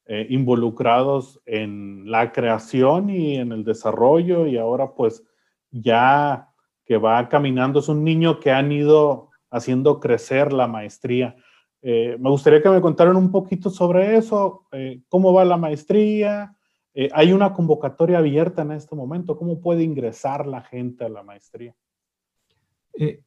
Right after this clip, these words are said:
Speaker 2: a-, así es, este, René. Eh, la maestría, eh,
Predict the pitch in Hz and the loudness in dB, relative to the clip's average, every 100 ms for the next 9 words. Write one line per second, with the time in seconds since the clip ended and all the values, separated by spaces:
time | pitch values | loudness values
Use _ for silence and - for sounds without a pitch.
0 | _ 127 160 156 190 180 - - 165 - | _ -8 -4 -2 -2 -4 -6 -8 -8 -8
1 | - 139 135 135 - _ _ 233 151 151 | -8 -6 -6 -8 -14 _ _ -4 -2 -2
2 | 139 - _ _ _ _ 151 147 165 175 | -4 -14 _ _ _ _ -2 -2 -2 0
3 | 160 151 143 180 185 190 - _ _ 147 | 2 2 0 -2 -2 -2 -10 _ _ -6
4 | 131 | -6